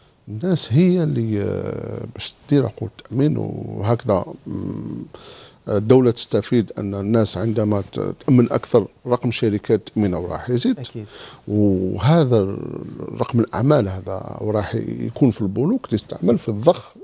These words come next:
Speaker 1: وراح يضخ في ال-،
Speaker 2: الاستثمارات.
Speaker 1: في الاستثمار، آه، الاقتصاد الوطني. والشيء الثاني عندما تكون شركة التأمين هي تتحمل مصاريف، آه،
Speaker 2: تعوض
Speaker 1: الكوارث،
Speaker 2: الخسائر.
Speaker 1: هي تعاون، باسكو احنا نعرفوا أن،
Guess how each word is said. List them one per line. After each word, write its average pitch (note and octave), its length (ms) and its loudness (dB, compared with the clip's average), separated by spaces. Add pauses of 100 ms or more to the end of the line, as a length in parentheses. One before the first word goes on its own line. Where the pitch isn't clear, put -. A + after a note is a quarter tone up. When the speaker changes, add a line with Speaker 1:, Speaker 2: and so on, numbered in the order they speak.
Speaker 1:
وراح A2 320 -2
يضخ - 360 -6 (560)
في F3+ 160 4
ال-، F#3 60 8
Speaker 2:
الاستثمارات. D#3 440 6
Speaker 1:
في - 80 -10
الاستثمار، F3+ 600 -4
آه، F#2 640 -2
الاقتصاد A#2 460 0
الوطني. B2 500 -2 (420)
والشيء C#4 380 0
الثاني D#3 480 0 (480)
عندما G#3 380 2
تكون F#3+ 420 0
شركة C3 380 0
التأمين A#2 420 2
هي G3 560 6 (240)
تتحمل B2+ 680 0 (320)
مصاريف، B2 760 0
آه، - 260 -8 (500)
Speaker 2:
تعوض D#3 360 4
Speaker 1:
الكوارث، B2+ 440 4
Speaker 2:
الخسائر. C#3 260 -2
Speaker 1:
هي C#3+ 40 4
تعاون، D3 520 -4 (360)
باسكو B2+ 460 2
احنا A#2+ 260 0
نعرفوا - 580 -2
أن، G#2 140 -2